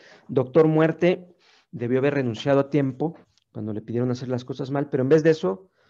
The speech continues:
lo vio como una oportunidad, le cayó como anillo al dedo, dirían por ahí, ¿no? Por lo tanto, bueno,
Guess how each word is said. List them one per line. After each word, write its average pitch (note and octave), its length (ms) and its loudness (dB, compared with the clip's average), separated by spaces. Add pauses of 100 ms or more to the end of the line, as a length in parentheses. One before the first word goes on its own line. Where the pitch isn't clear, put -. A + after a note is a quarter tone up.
(140)
lo A#2 160 -4
vio C#3 200 4
como C3 200 0
una B2 460 -2 (420)
oportunidad, B2+ 800 0
le A#2+ 160 -2
cayó B2 280 0
como C3 200 -2
anillo B2+ 260 -2
al B2 140 0
dedo, A#2+ 220 0
dirían G#2+ 500 -6 (720)
por G#2+ 180 -8
ahí, G2+ 240 -6
¿no? A2+ 260 -10 (880)
Por C#3 140 -2
lo D3+ 140 0
tanto, F3 360 0
bueno, C#3+ 440 0